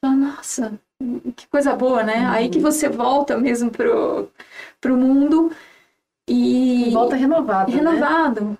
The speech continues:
Speaker 1: Porque você, justamente, você conseguiu se concentrar numa coisa só, e isso é muito bom. É diferente de você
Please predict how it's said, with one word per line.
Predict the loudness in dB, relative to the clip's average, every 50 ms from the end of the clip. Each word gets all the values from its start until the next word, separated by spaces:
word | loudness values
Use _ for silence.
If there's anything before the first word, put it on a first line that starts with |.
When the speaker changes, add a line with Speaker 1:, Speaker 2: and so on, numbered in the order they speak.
| _ _ _
Speaker 1:
Porque | -8 -6 -6 -4 -2 0 0
você, | 0 0 0 0 0 0
justamente, | 0 -2 -2 0 0 0 0 0 -2
você | -4 -4 -4 -2
conseguiu | -2 -4 -2 -2 -4 -4
se | -6 -4
concentrar | -2 -2 -2 0 -2 -2 0 2 2
numa | 2 2 0 0
coisa | -2 -2 0 0 0
só, | -2 -2 -2 -2 0 0 0
e | 0 0 0
isso | -2 -2 0 2
é |
muito | 2 2 2 2 2
bom. | 0 0 0 -2 -6 -12 _ _ _ _ _ _ _ _ _ -8
É | -6 -6
diferente | -6 -6 -6 -4 -2 -2 -2 -2
de | -4 -4
você | -2 -2 -2 -2 -2 -4 -4 -2 0 0 0 0 0 0 -2 -2 -4